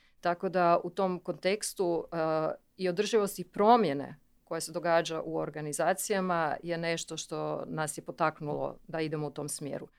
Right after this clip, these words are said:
A proizvod smo osmislili, e, baš u trenutku kad smo ušli u pandemiju,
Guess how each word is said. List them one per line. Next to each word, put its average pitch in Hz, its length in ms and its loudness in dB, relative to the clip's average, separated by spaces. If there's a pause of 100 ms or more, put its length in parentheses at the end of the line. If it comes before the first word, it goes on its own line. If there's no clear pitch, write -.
(460)
A - 120 -4
proizvod 233 460 6 (100)
smo 208 840 0 (400)
osmislili, 240 1200 -2
e, - 60 2 (1300)
baš 247 340 2
u 202 40 -6
trenutku 202 520 -6
kad 175 180 -6
smo 170 380 -6 (120)
ušli 185 360 -4
u 151 60 -6
pandemiju, 147 600 -2